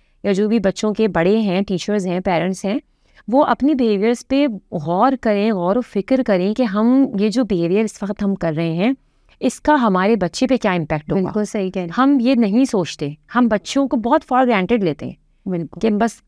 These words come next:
Speaker 1: कोई बात नहीं, बच्चे ही तो हैं, हमें जो करना है हम कर रहे हैं।
Speaker 2: जैसे कि बच्चा कभी हमारे साथ झूठ बोलता है, तो हमें बहुत बुरा लग जाता है, और वही
Speaker 1: Exactly।
Speaker 2: बच्चा जब दरवाजे पे कोई
Speaker 1: Exactly।
Speaker 2: बाबा को पूछने आता है, बाबा कहते थे, "बोल दो, मैं नहीं हूँ।" कहने को
Speaker 1: बिल्कुल।
Speaker 2: बहुत छोटी सी बात होती है,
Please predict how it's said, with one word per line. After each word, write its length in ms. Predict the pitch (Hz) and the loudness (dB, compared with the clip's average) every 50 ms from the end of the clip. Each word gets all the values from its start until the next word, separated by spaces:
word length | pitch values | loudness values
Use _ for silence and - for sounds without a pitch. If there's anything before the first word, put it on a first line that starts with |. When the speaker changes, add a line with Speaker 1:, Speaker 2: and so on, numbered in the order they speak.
| _ | _
Speaker 1:
कोई 120 | - 269 269 | 0 2 2
बात 220 | 202 180 160 - | 2 2 0 0
नहीं, 80 | 190 190 | -2 -2
बच्चे 240 | 185 175 - - 240 | -2 -2 0 0 0
ही 60 | 240 | 0
तो 100 | 233 180 | 0 -2
हैं, 160 | 170 180 180 | -2 -2 -2
हमें 220 | 170 175 185 190 | -2 -2 -2 -2
जो 120 | 185 185 196 | 0 0 -2
करना 220 | 180 175 170 175 | 0 0 0 0
है 60 | 175 | 0
हम 120 | 175 175 175 | -2 -2 -2
कर 160 | 170 170 147 | -2 -2 -2
रहे 100 | 135 143 | -2 -4
हैं। 80 | 143 170 | -4 -4
Speaker 2:
जैसे 240 | 214 202 - 240 | -4 -2 -2 0
कि 100 | 214 247 | 0 2
बच्चा 320 | 233 214 220 - - 233 226 | 2 2 0 0 0 0 0
कभी 240 | 220 240 220 226 240 | 2 0 0 0 0
हमारे 320 | 226 220 226 208 208 214 | 2 2 2 2 2 0
साथ 180 | 214 - 233 226 | 0 0 0 0
झूठ 260 | 202 - 240 240 220 | 0 0 -2 -2 0
बोलता 320 | 196 208 208 202 - 220 | 0 -2 -4 -4 -2 -4
है, 60 | 208 | -4
तो 120 | 208 - 220 | -2 -2 -2
हमें 260 | 208 220 208 214 214 | -2 0 0 0 -2
बहुत 200 | 208 202 220 220 | 0 0 -2 -2
बुरा 280 | 185 202 202 202 220 226 | -2 0 0 2 2 2
लग 160 | 214 202 190 | 2 0 0
जाता 280 | 180 196 185 190 - | 0 -2 -2 0 0
है, 60 | 214 220 | 0 0
और 60 | 220 | 0
वही 80 | 185 | 0
Speaker 1:
Exactly। 220 | 202 190 170 160 220 | 2 2 0 0 0
Speaker 2:
बच्चा 200 | 220 220 - 226 | -2 -2 -2 -2
जब 160 | 208 233 202 | -2 -2 -2
दरवाजे 480 | 190 214 202 196 202 196 190 185 214 214 | 0 0 0 0 0 -2 -2 -2 -4 -4
पे 180 | - 233 233 | -2 -4 -4
कोई 240 | 226 _ _ - 220 | -4 _ _ -10 -8
Speaker 1:
Exactly। 260 | 220 180 240 226 180 | -6 -2 -2 0 2
Speaker 2:
बाबा 260 | 240 233 226 208 240 | 4 4 4 4 2
को 120 | 240 233 254 | 2 2 0
पूछने 320 | 233 254 247 - - 254 | 0 -2 -2 0 0 0
आता 200 | 233 220 214 254 | 0 2 2 2
है, 40 | 247 | 2
बाबा 240 | 233 226 202 233 233 | 2 2 2 2 0
कहते 260 | - 233 220 202 226 | 0 0 -2 0 0
थे, 100 | 214 269 | 0 0
"बोल 260 | 247 214 233 226 240 | 0 0 0 0 2
दो, 120 | 220 247 247 | 2 2 2
मैं 160 | 247 240 226 | 2 2 2
नहीं 240 | 214 202 185 180 175 | 0 -2 -4 -6 -8
हूँ।" 80 | 175 - | -8 -4
कहने 220 | - 247 233 254 | -2 0 0 0
को 120 | 262 240 285 | 0 0 0
Speaker 1:
बिल्कुल। 100 | 285 285 | 0 2
Speaker 2:
बहुत 160 | 285 349 - | 0 0 0
छोटी 300 | - 359 330 269 370 359 | 0 0 0 2 2 2
सी 140 | - 359 339 | 4 2 2
बात 260 | 269 254 247 240 233 | 4 4 2 2 2
होती 240 | 240 226 214 247 247 | 0 -2 -2 -2 -4
है, 80 | 277 | -4